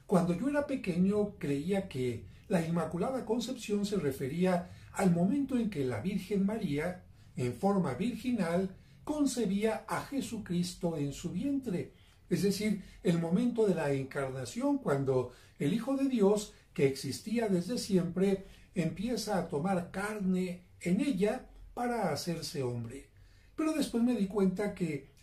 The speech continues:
esto no era correcto. Y ahora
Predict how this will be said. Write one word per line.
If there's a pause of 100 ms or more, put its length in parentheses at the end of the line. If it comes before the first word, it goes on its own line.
esto
no
era
correcto. (420)
Y (220)
ahora